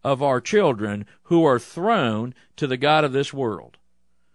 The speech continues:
Millions of those who make their sons to pass through the fire, as it were, who practice religion and initiate their children into it.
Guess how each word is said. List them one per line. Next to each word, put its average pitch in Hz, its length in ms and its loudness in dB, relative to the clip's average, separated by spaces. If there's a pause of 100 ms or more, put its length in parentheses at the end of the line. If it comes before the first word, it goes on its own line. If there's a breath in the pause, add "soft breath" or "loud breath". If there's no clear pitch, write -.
(360)
Millions 147 600 0
of 127 100 -2
those 170 280 0
who 139 140 -2
make 151 360 -2
their 185 180 0
sons 117 400 -6
to - 80 -12
pass 160 400 -4
through 190 240 -6
the 202 80 -6
fire, 101 400 -2
as 156 240 -2
it 156 120 -8
were, 123 260 -2 (300 soft breath)
who 180 140 -2
practice 175 600 0
religion 143 560 -2
and 120 200 -6
initiate 120 720 -4
their 123 140 -6
children 147 380 -4
into 127 260 -10
it. - 180 -18